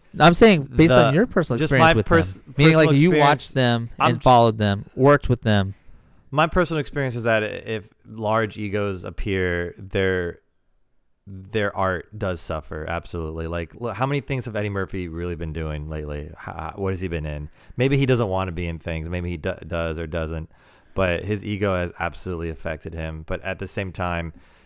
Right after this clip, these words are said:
Speaker 2: uh, even on the degree of us, like, when, what I'm witnessing is that I'm always trying to further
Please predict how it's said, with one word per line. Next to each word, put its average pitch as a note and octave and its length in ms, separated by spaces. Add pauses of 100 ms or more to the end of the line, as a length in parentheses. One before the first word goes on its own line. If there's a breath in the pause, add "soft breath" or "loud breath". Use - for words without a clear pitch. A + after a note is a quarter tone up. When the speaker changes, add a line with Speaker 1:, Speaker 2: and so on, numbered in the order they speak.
(120)
Speaker 2:
uh, F2 240
even G2+ 180
on G2+ 140
the F2+ 160
degree F2+ 380
of D#2+ 100
us, E2 320
like, F2 120
when, F2+ 120
what F#2+ 80
I'm F#2 100
witnessing F#2+ 460
is D#2+ 80
that E2 340 (320 soft breath)
I'm C3 220
always B2+ 260
trying G#2+ 140
to F#2+ 60
further F2+ 580